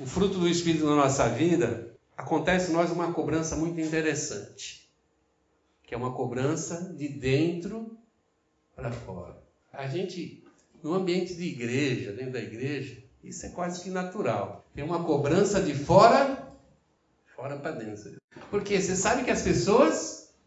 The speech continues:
cobram. As pessoas realmente cobram. Mas esse tipo de cobrança não muda a nossa vida. Não muda. Ou se muda, é uma coisa de semana.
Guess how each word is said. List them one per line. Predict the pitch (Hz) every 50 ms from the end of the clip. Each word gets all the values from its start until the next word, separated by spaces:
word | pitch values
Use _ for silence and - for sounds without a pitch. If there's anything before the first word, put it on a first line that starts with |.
| _ _ _ _ _ _ _
cobram. | - - - 202 - - 147 120 113 - 60 - - _ _ _ _ _ _ _ _ - _ _ _ _ _ _ _ _ _ _ _ _ _ _ _ _ _ _ _ _ _ _ _ _ _ _ _ -
As | 127 - -
pessoas | - 151 131 - 196 226 233 220
realmente | 208 220 196 196 254 262 - - -
cobram. | - - - - 202 - 131 123 117 - - - - _ _ - - - - - -
Mas | 185 190 196
esse | 262 285 262 - -
tipo | 254 233 226 214
de | 190 -
cobrança | 165 160 156 170 190 196 - 220 214
não | 208 208 190
muda | 185 202 226 233 233 -
a | 135
nossa | 127 117 - - - 98 92
vida. | 90 87 - - - - - - - - - _ _ _ _ _ _ _ _ _ _ _ _ _ _ _ _ _ _ _ _ _ _ _ _ _ _ _ _ _ _ _ _ _ _ - - 320
Não | 202 -
muda. | - 135 135 117 - 117 - - - _ - - _ _ _ _ _ _ _ _ - - - - - -
Ou | 240 254
se | 247 - 254
muda, | 226 208 220 262 302 277 - - 156 127 123 123 - - - - - - _ _ _ _ _ -
é | 233
uma | 240 262 233 -
coisa | 240 233 226 220
de | 202 202
semana. | - - - 233 180 143 139 156 175 185 185 165 127 - - - - -